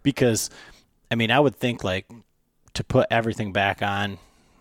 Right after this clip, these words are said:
n-, not necessarily stepwise, but now that you're saying it like that, I think for, for someone who was, y-, you know, got a new cable,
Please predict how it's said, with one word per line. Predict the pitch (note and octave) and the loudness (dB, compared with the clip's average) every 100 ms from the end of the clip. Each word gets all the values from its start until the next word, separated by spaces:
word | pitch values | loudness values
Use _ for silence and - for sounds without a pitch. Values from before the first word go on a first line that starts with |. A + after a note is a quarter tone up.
| _ _ | _ _
n-, | A2+ - | -10 -6
not | A#2+ A2 G#2+ - | 0 2 0 -4
necessarily | A2+ A2 - G#2 G#2+ F#2 | -4 -4 -4 -6 -4 -2
stepwise, | F#2+ - A#2+ - F2 F#2 G#2 A2 | -2 0 0 -2 -4 -2 -2 -6
but | G2 | -2
now | A2+ G2+ | 0 0
that | - | -2
you're | G#2 | -4
saying | - B2 A#2+ G#2+ | 0 2 2 0
it | E2+ | -4
like | G2 G2 | -6 -4
that, | G2 G2 - - - - | -4 -4 -12 -20 -20 -12
I | G#2+ | -8
think | A2 - | -6 -6
for, | G#2+ G2+ G2 - - - _ | 0 0 0 -6 -20 -20 _
for | - | -6
someone | A2 C#3 A#2+ | -2 0 2
who | A2 A2+ | 4 4
was, | F#2+ E2+ - - _ _ _ - _ | 2 0 -8 -20 _ _ _ -20 _
y-, | A2 - | -14 -8
you | G#2+ | -6
know, | F2+ F#2+ _ _ _ - B2 | -6 -8 _ _ _ -12 -4
got | A#2+ A#2+ | 0 0
a | |
new | A#2+ G#2+ | 0 -2
cable, | C#3 C3+ B2 B2 | 2 2 0 -4